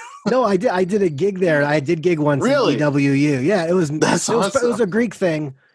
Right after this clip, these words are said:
Speaker 1: And that was maybe, again, like, ten years ago. Who knows? But
Speaker 2: Mm-hmm.
Speaker 1: yeah, I mean, I, I, I, good. I antagonized the women in the audience. Um, and they were, it was,
Speaker 2: <laughs>
Speaker 1: but it was for a good gimmick. And, uh, yeah, but it was a good, good, you know, it's out east, obviously, Eastern Washington. And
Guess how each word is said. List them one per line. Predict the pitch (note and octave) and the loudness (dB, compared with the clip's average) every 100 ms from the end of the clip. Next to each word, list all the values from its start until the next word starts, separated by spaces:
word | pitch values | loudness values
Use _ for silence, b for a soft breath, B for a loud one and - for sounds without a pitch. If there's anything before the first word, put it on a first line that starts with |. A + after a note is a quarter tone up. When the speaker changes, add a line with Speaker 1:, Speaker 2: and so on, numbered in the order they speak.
| A#3+ | -10
Speaker 1:
And | D#3 D#3+ | -6 -2
that | F#3 | 0
was | F3 | 0
maybe, | G3 E3 | 2 0
again, | D3+ D3 | 0 -2
like, | C3+ B2+ | -4 -4
ten | - C3+ C3 | -4 -2 -2
years | A#2 G#2 | -4 -4
ago. | A2 G#2+ | -4 -4
Who | B2+ | -2
knows? | A2+ G2+ G#2 - B B - | -2 -4 -8 -16 B B -2
But | D#3+ D#3 | 0 2
Speaker 2:
Mm-hmm. | B2+ F#3 | 0 0
Speaker 1:
yeah, | A#3 D#3+ | 0 0
I | D3+ | -2
mean, | D#3 | -2
I, | D#3 D3+ F#2+ C#3+ | -2 -4 -6 -6
I, | C3+ C3 | -8 -8
I, | D3 | -8
good. | C#3+ D3+ | -4 -2
I | C3+ D3 | 0 -2
antagonized | C#3+ D3+ D3+ D3 C#3+ B2+ | -2 0 0 0 -2 -2
the | C3+ | -2
women | C#3+ C3+ | -2 -2
in | B2+ | -2
the | B2+ | -2
audience. | A#2+ A#2+ A#2+ B2+ - - | -2 -2 -4 -6 -8 -6
Um, | C#3+ C#3 C3+ C3 C3 C3 | -2 0 2 0 0 -2
and | C3+ | -2
they | C3+ C3+ | -2 -2
were, | C3 | -2
it | B2+ | -2
was, | D#3+ C#3+ | 0 0
Speaker 2:
<laughs> | C3+ | 0
Speaker 1:
but | F3 | 2
it | |
was | G3 D#3+ | 2 0
for | G3+ F3 | 0 0
a | |
good | C#3+ C3+ | 0 -2
gimmick. | C3 B2+ B2+ B B B B B | -2 -4 -6 B B B B B
And, | D#3+ E3 | 0 2
uh, | E3 D#3+ D#3 D3+ - | 2 2 0 -2 -4
yeah, | G3 B3+ B2+ B2 | -2 0 -2 -4
but | E3+ | -2
it | G#3 | 0
was | A3 | 2
a | A3+ | 0
good, | E3+ F#3+ | -2 -6
good, | - F#3+ | 0 0
you | F#3+ | 0
know, | G3 | 0
it's | F#3+ F#3 E3+ | -2 -4 -2
out | F#3 D#3 | 0 2
east, | E3 - | 0 0
obviously, | D3+ D#3 E3+ F#3 | 0 0 0 0
Eastern | D#3 - E3+ | 0 0 -2
Washington. | C#3 C3 C#3 B2+ C#3+ D#3 | -2 -4 -6 -4 -4 -4
And | C3+ C3+ | -4 -6